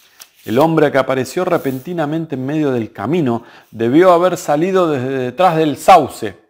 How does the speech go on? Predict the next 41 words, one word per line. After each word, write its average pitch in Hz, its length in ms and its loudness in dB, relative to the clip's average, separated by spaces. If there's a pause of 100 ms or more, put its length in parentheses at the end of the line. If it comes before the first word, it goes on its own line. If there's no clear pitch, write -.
(480)
pero 113 160 -6
lo 147 120 0
hizo 180 260 -2
tan 202 200 4
velozmente 185 640 0
que 156 80 -8
parecía 151 640 -2
como 147 200 -6
si - 120 -14
hubiera 175 260 2
brotado 156 580 2
desde 117 160 -10
el 123 120 -10
centro 170 520 -6
del 113 200 -6
camino. 98 480 -10 (640)
Riordan 165 440 4
se 135 140 -6
llevó 160 260 -2
la 165 140 4
mano 175 200 2
a - 20 0
la 156 160 4
pistola 175 420 0
en 147 80 -4
su 143 120 -6
bolsillo, 165 760 -4
pero 123 240 -4
se - 180 -10
detuvo. 110 760 -8 (560)
Supo, 120 640 -8 (280)
por 131 300 2
la 135 240 4
altiva 185 760 -2
postura 170 600 -4
del 135 260 -4
cuerpo 156 680 -2
allí 110 400 -8
de 143 160 -4
pie 156 260 -6
expuesto, - 880 -8